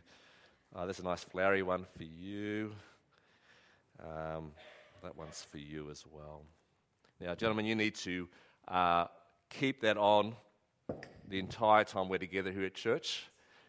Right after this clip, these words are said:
because you are such great servants, and that is to help to remind us, this is a visual way reminding us that, uh, now, who's, oh, I don't know, I think you win, Mal. Um, uh,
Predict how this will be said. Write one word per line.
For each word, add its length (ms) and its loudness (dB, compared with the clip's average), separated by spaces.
because 640 -4
you 160 -2
are 60 2
such 280 -2
great 240 -2
servants, 680 -2
and 140 -6
that 80 0
is 100 -4
to 140 -16
help 180 -2
to 80 -12
remind 420 6
us, 120 -2
this 160 -4
is 80 -6
a 40 -2
visual 320 2
way 140 4
reminding 400 4
us 300 -4
that, 360 2
uh, 320 0
now, 320 6
who's, 600 0
oh, 100 -4
I 80 4
don't 120 0
know, 180 4
I 60 2
think 120 -6
you 140 -6
win, 200 0
Mal. 300 -2
Um, 460 10
uh, 380 10